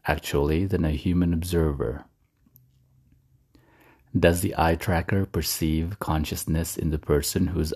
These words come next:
eyes it is tracking? Of course it doesn't.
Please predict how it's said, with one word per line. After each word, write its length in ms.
eyes 420
it 100
is 320
tracking? 600
Of 240
course 320
it 160
doesn't. 380